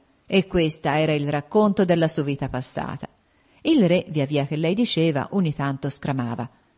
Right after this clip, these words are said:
"Tirate innanzi, e poi?" E a bene che capissi che si trattava dell'uliva,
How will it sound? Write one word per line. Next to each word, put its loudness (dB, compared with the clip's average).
"Tirate 2
innanzi, -2
e 2
poi?" 4
E 0
a 4
bene 2
che 2
capissi 0
che -4
si -2
trattava -2
dell'uliva, -2